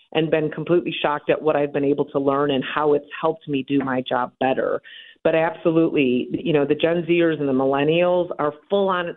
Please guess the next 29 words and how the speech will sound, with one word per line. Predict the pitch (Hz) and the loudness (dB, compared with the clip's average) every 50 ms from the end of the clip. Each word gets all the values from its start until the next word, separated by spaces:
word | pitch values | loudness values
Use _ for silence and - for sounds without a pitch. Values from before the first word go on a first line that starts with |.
| - 160 | -8 -8
embracing | 156 147 156 156 151 151 - 156 151 | -4 -2 0 0 0 0 -2 -2 0
A | 143 143 143 139 139 | 0 0 0 0 0
I | 143 - | -2 -2
technology | - 143 - 143 139 139 147 160 160 160 170 180 180 175 175 - - | -4 -6 -4 -2 -2 0 2 0 0 0 0 2 2 2 2 2 0
and | 147 143 143 127 - - | -2 -2 -2 -4 -4 -4
absolutely | 147 160 - - - 175 160 - - - | -4 -4 -4 -2 -2 0 0 0 -2 -2
should | - 151 - | -2 -2 -2
pursue | - 139 131 - - - - 190 190 175 | -4 -10 -10 -10 -8 -2 0 2 2 2
opportunities | 160 147 - - 147 - - 160 156 151 143 135 135 131 131 127 135 135 - _ _ - - - - - _ _ - | 2 0 -2 -4 -6 -4 -4 -4 0 0 0 0 2 2 2 2 0 0 -4 _ _ -20 -20 -20 -20 -20 _ _ 0
where | 156 151 143 143 | 2 2 2 4
they | 147 151 156 156 151 - | 2 2 2 0 -2 0
see | 165 151 143 139 135 135 139 131 | 0 2 2 4 2 2 2 2
A | 127 | 2
I | 123 131 131 123 | 2 0 -2 -4
being | 120 135 131 131 131 | -4 -6 -4 -4 -2
used | 127 127 131 127 127 - | -2 -2 -2 -2 -2 -2
in | 131 123 | -2 -2
the | 123 | -2
future | 127 - 135 135 131 - - 127 120 120 | -2 0 0 0 0 0 0 0 2 0
as | 120 120 123 | 0 -2 -4
a | 135 | -4
company, | - - 170 170 165 170 160 143 139 139 135 135 135 135 135 131 | -4 -4 -4 -2 0 0 0 0 0 2 2 0 0 -2 -2 -2
in | 131 120 | -2 -2
a, | 120 123 127 - - | -2 -2 -6 -4 -2
in | 143 131 123 | -2 0 0
a | 123 | 0
role, | 120 - 139 135 131 131 127 123 123 | 0 0 0 2 2 2 2 0 0
et | 123 - - - | -4 -8 -8 -6
cetera. | 120 110 - - 98 107 - | -4 -4 -4 -4 -6 -6 -8